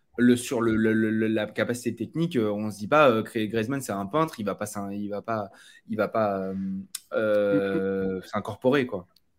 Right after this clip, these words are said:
Speaker 2: En fait, c'est plus le style de jeu auquel il nous avait habitués les années qui précédaient, où il s'est vra-, il s'est transformé en joueur siméonais, en fait. Et, et donc,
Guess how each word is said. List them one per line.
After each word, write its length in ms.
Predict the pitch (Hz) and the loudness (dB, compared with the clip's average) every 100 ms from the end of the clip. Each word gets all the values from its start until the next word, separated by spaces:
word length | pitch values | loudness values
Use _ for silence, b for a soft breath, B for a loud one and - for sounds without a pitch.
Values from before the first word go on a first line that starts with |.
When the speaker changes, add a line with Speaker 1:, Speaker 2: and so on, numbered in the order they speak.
| _ - | _ -6
Speaker 2:
En 60 | 156 | 2
fait, 180 | 165 | 2
c'est 100 | 160 | 2
plus 280 | 147 170 165 | 0 0 0
le 80 | 143 | -2
style 300 | - - 147 | -2 -4 4
de 120 | 135 | 6
jeu 120 | 131 | 8
auquel 260 | 139 131 127 | 6 6 2
il 80 | 117 | 2
nous 160 | 117 | 0
avait 180 | 113 113 | 0 0
habitués 360 | 113 113 - 123 | -2 -2 4 4
les 140 | 113 | 4
années 540 | 110 117 - 127 123 123 | 0 -2 -2 -2 -2 -2
qui 120 | - | -4
précédaient, 520 | - 117 - 120 156 | -4 -4 -2 4 6
où 140 | 131 | 6
il 60 | 117 | 4
s'est 160 | - 127 | 0 -2
vra-, 280 | 127 131 156 | 0 2 2
il 180 | 131 | 2
s'est 140 | - 135 | 0 -2
transformé 540 | - 160 - 135 135 | 2 2 2 2 4
en 120 | 139 | 2
joueur 240 | 127 127 123 | 2 0 0
siméonais, 520 | - 123 123 131 147 | -4 -2 0 0 0
en 80 | 117 | -2
fait. 340 | - 120 - - | -6 -10 -8 -2
Et, 260 | 120 127 | 0 0
et 40 | 120 | 0
donc, 400 | 143 156 143 | 2 2 0